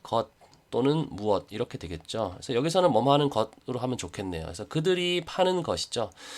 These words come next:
그들이 판매하는 것을, 그지? 그들이 파는 것을, 어, 사고 싶어하게, 우리가 그들이 파는 것을 사고 싶어하도록 하기 위해서,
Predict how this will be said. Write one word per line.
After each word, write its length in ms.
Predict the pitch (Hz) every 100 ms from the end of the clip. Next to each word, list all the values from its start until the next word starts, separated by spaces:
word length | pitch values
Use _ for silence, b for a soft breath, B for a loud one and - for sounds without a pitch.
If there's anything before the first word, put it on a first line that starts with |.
| B -
그들이 380 | 180 185 190
판매하는 500 | 170 202 202 196 180
것을, 400 | 143 110 - 87
그지? 220 | 85 180 -
그들이 320 | - 165 180
파는 280 | 170 190 196
것을, 800 | 175 160 160 - 190 196 202 208 B B B
어, 220 | - 135 117
사고 320 | - 196 190
싶어하게, 720 | - - 147 98 85 113 143
우리가 480 | 143 127 127 156 180
그들이 300 | 156 143 147
파는 240 | 147 151
것을 380 | 143 127 175 180
사고 280 | 180 180 175
싶어하도록 640 | 160 - 139 123 151 160 160
하기 240 | 156 143
위해서, 460 | 92 90 139 127